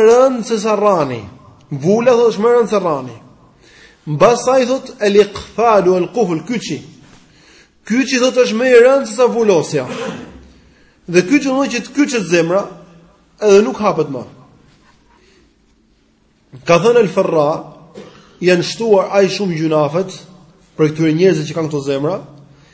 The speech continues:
derisa i kanë rrethuar zemrat e tyre edhe kanë, kanë bërë të quhet arrajn. Ka thënë Ebu Ishaq, një prej dietarëve, thotë,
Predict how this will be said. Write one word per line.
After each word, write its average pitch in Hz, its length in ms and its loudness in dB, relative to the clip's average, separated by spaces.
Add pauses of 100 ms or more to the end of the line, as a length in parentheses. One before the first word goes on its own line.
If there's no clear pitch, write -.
(200)
derisa 160 580 2
i 151 80 -4
kanë 151 220 -2
rrethuar 156 420 0
zemrat 151 320 -2
e 131 80 -12
tyre 175 300 -2 (420)
edhe 151 280 0
kanë, 151 400 -6
kanë 143 200 -6
bërë 175 180 -4
të 151 180 -6
quhet 156 200 -6
arrajn. 123 400 -6 (1300)
Ka 170 140 2
thënë 240 320 2 (240)
Ebu 190 240 2
Ishaq, 185 720 -2
një 196 160 -2
prej 170 160 -4
dietarëve, 165 480 0 (720)
thotë, 190 340 0